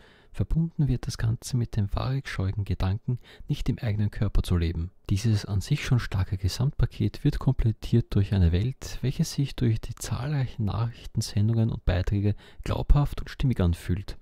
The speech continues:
Und quasi als i-Tüpfelchen ist dieser Film blutig auf eine Weise, die wahrlich schockierend ist. Selten wurden Körper auf solch akribische Art zerfetzt. Es ist leider keine Punktladung, da das Ende ein wenig absackt,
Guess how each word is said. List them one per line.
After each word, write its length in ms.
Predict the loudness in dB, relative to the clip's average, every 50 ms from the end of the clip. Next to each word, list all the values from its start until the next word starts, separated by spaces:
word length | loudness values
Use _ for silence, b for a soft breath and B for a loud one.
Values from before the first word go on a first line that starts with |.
| -20 _ _
Und 240 | 0 2 2 2 2
quasi 320 | 2 2 2 2 0 -2
als 240 | -4 -2 -4 -4 -4
i-Tüpfelchen 800 | -4 -6 -6 0 0 0 0 2 -2 -2 -2 0 0 -2 -2 -2
ist 300 | -4 -8 -8 -8 -12 -10
dieser 160 | -4 -4 -4
Film 280 | -2 0 2 2 2 2
blutig 520 | 2 2 2 2 0 0 -2 -4 -2 -2
auf 180 | -4 -4 -2 -2
eine 300 | -2 0 2 2 2 0
Weise, 340 | -2 -2 -4 -4 -4 -4
die 240 | -2 0 0 0 0
wahrlich 320 | -2 -4 -2 -2 -4 -4 -2
schockierend 560 | -2 -4 -4 -4 -2 0 2 2 2 0 -2
ist. 320 | -4 -6 -6 -8 -12 -12 -14 b b b b
Selten 540 | -12 -6 -4 -4 -4 -4 -2 -2 -2 0 0
wurden 260 | 0 0 0 0 0
Körper 460 | 0 2 0 2 2 2 2 2 0
auf 100 | 0 -2
solch 340 | -2 -2 -2 -4 -4 -6 -10
akribische 680 | -14 -10 -6 -6 -4 -2 -2 -2 -2 -2 -6 -6 -6 -8
Art 140 | -10 -10 -4
zerfetzt. 640 | -4 0 2 2 2 2 -2 -6 -10 -10 -12 -14 B B B B B B B B B B B
Es 120 | 0 0
ist 300 | 0 0 0 -4 -8 -6
leider 320 | -4 -2 -2 0 0 -2 -2
keine 240 | -2 0 0 0 2
Punktladung, 720 | 2 2 2 2 0 -2 -2 0 0 2 0 0 0 -2 -4 _
da 160 | -2 -2 -2
das 320 | 0 -2 -4 -6 -8 -12 -16 _ _
Ende 280 | -4 -2 -2 -2 -2
ein 240 | -2 -2 -2 0 0
wenig 280 | 0 0 0 -2 -2 -4
absackt, 640 | -4 -2 -2 -4 -2 -4 -6 -4 -4 -6 -8 -8